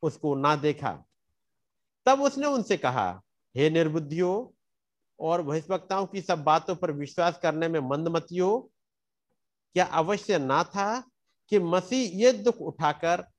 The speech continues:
अपनी महिमा में प्रवेश करे?" तब उसने मूसा से और सब बहिष्वक्ताओं से आरंभ करके सारे पवित्र शास्त्रों में से अपने विषय में की बातों का अर्थ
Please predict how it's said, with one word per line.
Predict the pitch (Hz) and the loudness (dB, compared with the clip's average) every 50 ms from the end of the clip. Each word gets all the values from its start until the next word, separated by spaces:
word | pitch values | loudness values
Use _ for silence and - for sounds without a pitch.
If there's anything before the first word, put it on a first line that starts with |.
| _ _ - | _ _ 0
अपनी | 185 185 185 214 233 233 | 0 0 0 -2 -4 -2
महिमा | 202 175 160 160 170 180 208 214 | -2 -2 -2 -2 -2 -4 -4 -2
में | 233 233 214 | -2 -2 -2
प्रवेश | - - 156 147 151 147 151 - - | -2 -2 -4 -2 -4 -4 -6 -4 -4
करे?" | 151 139 135 107 82 73 - _ _ _ _ _ _ _ _ _ _ _ _ _ _ _ _ _ _ | -2 -2 -2 -4 -8 -10 -14 _ _ _ _ _ _ _ _ _ _ _ _ _ _ _ _ _ _
तब | - 269 269 277 | 2 2 2 2
उसने | 269 277 269 269 247 | -2 0 0 0 2
मूसा | 220 196 202 208 208 240 208 214 | 2 0 -2 -2 -2 -2 -2 -2
से | 208 - 226 226 226 220 220 - - | -2 0 2 2 2 0 -2 -4 -4
और | 165 170 170 160 | -2 0 0 0
सब | - 175 160 | -2 -4 -4
बहिष्वक्ताओं | 151 156 156 151 151 180 180 180 - 185 180 175 170 | -4 -4 -6 -4 -2 -2 -2 -2 -2 -4 -4 -4 -4
से | 175 165 143 - - | -4 -4 -6 -4 0
आरंभ | 127 127 127 156 180 202 196 | 2 2 4 2 2 -2 -2
करके | - 180 143 135 - - 117 107 101 101 - _ _ _ _ _ _ _ _ _ _ _ _ _ _ - | -2 -2 -2 -2 -4 -6 -6 -6 -6 -8 -12 _ _ _ _ _ _ _ _ _ _ _ _ _ _ -20
सारे | - - - 151 156 175 208 254 269 | -16 -6 0 2 4 6 6 6 4
पवित्र | 262 269 240 233 240 233 - | 4 4 2 0 0 -2 -4
शास्त्रों | - 208 202 190 - - 196 180 | -2 -2 -2 -4 -4 -6 -6 -4
में | 165 156 | -4 -4
से | 139 156 147 143 147 147 - _ _ _ _ _ - 180 | -2 -2 -2 -2 -2 -4 -8 _ _ _ _ _ 0 2
अपने | 185 185 - 220 233 233 | 2 2 2 4 4 4
विषय | 190 160 165 156 - 226 | 4 2 -2 -2 -2 -2
में | 220 214 208 190 | 0 0 -2 -2
की | - 180 180 175 170 | -2 -4 -4 -4 -2
बातों | 139 143 139 143 - - 170 160 | 0 0 0 0 0 -2 -4 -4
का | - - - | -2 -4 -2
अर्थ | - 143 143 143 143 | 0 0 0 0 -2